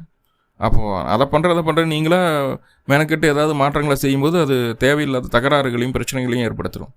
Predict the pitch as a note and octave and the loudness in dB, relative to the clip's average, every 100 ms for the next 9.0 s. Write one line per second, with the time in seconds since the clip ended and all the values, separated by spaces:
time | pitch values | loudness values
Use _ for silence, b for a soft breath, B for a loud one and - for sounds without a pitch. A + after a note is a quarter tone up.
0 | _ b b b b _ - D#3 F#3+ G#3 | _ b b b b _ 0 2 2 0
1 | F#3+ F3 E3 D3+ D#3 D#3+ - C3+ D#3 C3+ | 0 0 0 2 2 2 2 0 0 0
2 | C3+ C3 C#3 C#3+ F3+ A3 - B2 C3 C3+ | 0 0 -2 -2 -4 -4 -2 0 2 0
3 | A#2+ B2 B2+ D3 C3 G#2+ - _ _ _ | 0 -4 -4 -8 -8 -12 -16 _ _ _
4 | B2 A2+ C#3 G#3 G3 D#3 D#3 D3+ A#2 F#2+ | -8 -2 2 2 2 0 2 2 0 -2
5 | - _ _ A2 C3+ D3 C3+ A2 D2+ D2+ | -8 _ _ -4 2 0 0 -8 -10 -10
6 | D3 - _ _ _ _ _ _ _ _ | -16 -20 _ _ _ _ _ _ _ _
7 | _ _ _ _ _ _ _ _ - C#3 | _ _ _ _ _ _ _ _ -2 2
8 | C3+ D3+ D#3+ C#3+ C#3+ D3+ D3+ D3 C#3+ C#3+ | 4 2 0 -4 -6 -2 0 2 2 0